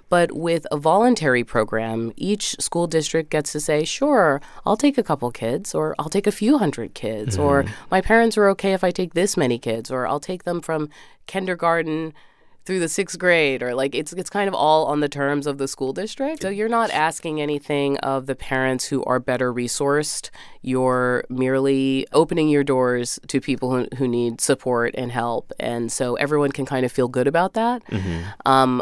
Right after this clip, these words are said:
Speaker 1: over the decades, it's also come to be seen as a school choice program,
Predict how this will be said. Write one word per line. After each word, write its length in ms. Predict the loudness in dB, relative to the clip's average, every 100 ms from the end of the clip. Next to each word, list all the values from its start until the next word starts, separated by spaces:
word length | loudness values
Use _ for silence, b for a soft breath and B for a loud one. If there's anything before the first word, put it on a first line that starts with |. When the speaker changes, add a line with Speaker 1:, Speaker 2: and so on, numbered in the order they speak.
| 2
Speaker 1:
over 240 | 2 2
the 100 | 0
decades, 680 | 2 0 2 2 2 0 -8 B B B B
it's 240 | -2 0
also 340 | 2 2 2 0
come 240 | 0 -2
to 80 | -2
be 140 | -4 -4
seen 640 | -4 -2 0 0 -2 -6 -12 -6
as 160 | -4
a 60 | -2
school 320 | -2 0 0
choice 340 | 0 0 0 -2
program, 540 | -4 -4 -4 -6